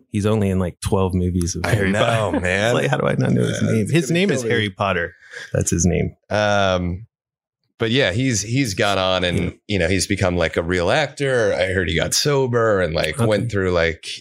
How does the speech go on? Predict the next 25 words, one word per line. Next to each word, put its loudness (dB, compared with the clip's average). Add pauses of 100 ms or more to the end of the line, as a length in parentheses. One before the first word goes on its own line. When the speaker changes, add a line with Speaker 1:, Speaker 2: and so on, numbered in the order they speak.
Speaker 2:
you 0
know, -2 (180)
it's, 2
it, 0
that's 0
a 0 (180)
heavy 0
weight -2
to -2
Speaker 1:
Oh, 4
Speaker 2:
bear. 0
Speaker 1:
yeah. -10
Speaker 2:
Seven 0
movies. 0 (320)
You're 0
Speaker 1:
Yeah. 0
Speaker 2:
growing 0
up 0
in -4
Hollywood. 0
Speaker 1:
Ooh. 0
Speaker 2:
Everybody's 0
recognizing 0
you. 2
Apparently, 0